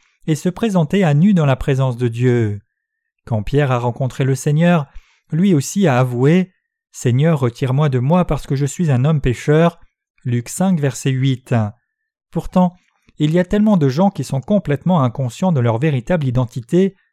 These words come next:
Les représentants de telles personnes sont les pharisiens dont il est question dans la Bible, qui échouent à réaliser leur méchanceté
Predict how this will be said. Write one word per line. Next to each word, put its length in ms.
Les 120
représentants 600
de 80
telles 200
personnes 400
sont 140
les 140
pharisiens 520
dont 120
il 180
est 60
question 320
dans 100
la 120
Bible, 420
qui 180
échouent 340
à 100
réaliser 460
leur 160
méchanceté 680